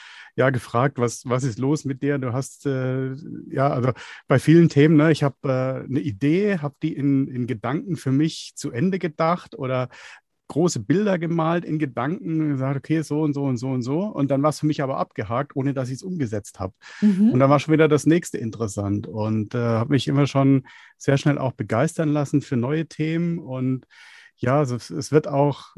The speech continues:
Speaker 1: wird auch dann, wenn ich irgendwo so einen gewissen Level hab, ähm, und sag, "Okay, ich kann's jetzt grundsätzlich, ob's nun ein Programm ist oder Software ist oder irgendwas anderes, ich kann's grundsätzlich bedienen,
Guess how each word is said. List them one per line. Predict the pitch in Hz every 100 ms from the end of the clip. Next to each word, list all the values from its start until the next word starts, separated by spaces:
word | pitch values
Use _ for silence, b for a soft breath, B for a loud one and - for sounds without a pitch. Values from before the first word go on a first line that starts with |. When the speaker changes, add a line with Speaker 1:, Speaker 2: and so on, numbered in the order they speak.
| -
Speaker 1:
wird | 82 123 151
auch | 139 -
dann, | 143 143
wenn | 143
ich | 135
irgendwo | 170 147 139
so | 143 135
einen | 131
gewissen | 120 151 143
Level | 107 160 190 95
hab, | 151 _ - _
ähm, | 135 135 135 123 - b
und | 120
sag, | 131 123
"Okay, | 123 139 156
ich |
kann's | - 135 127
jetzt | 101
grundsätzlich, | - 139 139 123 127 120
ob's | 113 -
nun | 110
ein | 101
Programm | 98 - 143 165
ist | 151 139
oder | - 120 117 120 B B B B -
Software | 139 113 143 - 135 143
ist | 139 135
oder | 131 143
irgendwas | 139 135 127
anderes, | 135 156 160 127 151 - b b b b b -
ich | 127
kann's | - 139 131
grundsätzlich | 185 190 165 160 135
bedienen, | 135 104 123 226 254 262 254